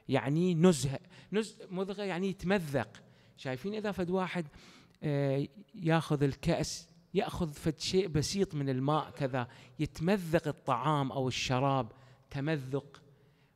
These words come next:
مذغة الطارق يعني كانت البشرية تتمذقكم أنتم. تدرون الجزيرة العربية كانت في تلك الأحوال أفضل الأحوال كانت.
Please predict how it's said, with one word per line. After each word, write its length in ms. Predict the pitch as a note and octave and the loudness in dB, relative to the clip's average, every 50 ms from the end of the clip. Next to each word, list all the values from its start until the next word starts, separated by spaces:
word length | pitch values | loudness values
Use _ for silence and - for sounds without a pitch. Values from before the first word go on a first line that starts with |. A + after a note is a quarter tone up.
| - | -10
مذغة 560 | - C3 C3 C#3 C#3+ B2+ C#3 C#3 A#2+ C#3 C3 - - | -6 -2 0 0 0 0 -2 -2 -2 -2 -4 -4 -6
الطارق 840 | C3 A#2+ - - - C#3+ C3+ C3 C3 C3 C3 E3 G3 G3+ - - - - - - - - - - - - _ - E3 | -6 -6 -8 -6 -2 0 0 2 2 2 2 2 0 0 -4 -10 -20 -20 -20 -20 -20 -20 -20 -20 -20 -20 _ -6 -4
يعني 340 | D#3 D#3 E3 F#3 A3+ A3+ - - | -4 -2 -2 -2 -2 -2 -4 -6
كانت 560 | - - G3+ A3+ A3+ A#3+ A#3 A3 G#3 G3 E3+ - - - - - _ _ _ - - | -8 -6 -4 -2 -2 -2 -2 0 0 -2 -2 -4 -8 -14 -14 -14 _ _ _ -4 -2
البشرية 840 | D#3 D3 C#3 C3 C3+ C#3+ C3 - - D3+ E3+ G3 A3 A3+ A#3 A3+ F#3+ | -2 0 0 -2 -2 -4 -2 -2 -4 -4 -2 -2 0 0 0 0 0
تتمذقكم 1040 | - - E3 - - D3 D3+ D3 C3+ B2+ C3 D3 F#3+ G#3 - - - - E3 C3+ | 0 -2 -6 -6 -4 -2 -2 -2 -2 -2 0 0 0 0 0 -4 -4 -4 -2 -2
أنتم. 260 | C3+ C3 A#2+ - - A#2 | -2 -4 -4 -4 -8 -8
تدرون 460 | A2+ D#3 C#3+ C#3+ D#3+ G#3 C4 B3 F3 | -6 -4 -2 -2 -2 -2 -2 -2 -4
الجزيرة 560 | - D3+ C#3+ A#2+ C3+ C3 A#2+ D3 D3 D3 C#3 | -4 -8 -8 -6 -6 -6 -4 -4 -4 -2 -4
العربية 480 | C3+ - B2+ C3 D3 E3 F3+ A#3 A#3+ A3 | -4 -6 -6 -8 -8 -6 -6 -6 -6 -6
كانت 380 | - - G3 G#3+ A3+ G#3 - | -6 -6 -6 -4 -6 -6 -6
في 120 | - - - | -8 -10 -8
تلك 420 | - D3+ C3+ - - C#3 C3+ B2 - - - - - - - - - | -6 -6 -8 -6 -4 -4 -4 -4 -4 -10 -20 -20 -20 -20 -16 -8 -8
الأحوال 420 | - - - C#3 F#3 A#3 B3+ - - - - - | -6 -6 -2 0 0 0 0 0 -4 -10 -6 0
أفضل 640 | B3+ D#4+ E4 B3+ A#3 B3 C#4+ C4+ C4 C#4+ C4+ C4 | 2 2 2 2 -2 -8 -6 0 2 4 4 4
الأحوال 560 | C4 A#3+ - G#3+ G#3 - - F#3+ G3 G3 F#3+ | 4 2 2 -2 -4 -2 0 2 4 4 4
كانت. 400 | E3+ - - D3+ C3 A#2+ A2 G#2 | 2 0 -2 -4 -2 -2 -4 -6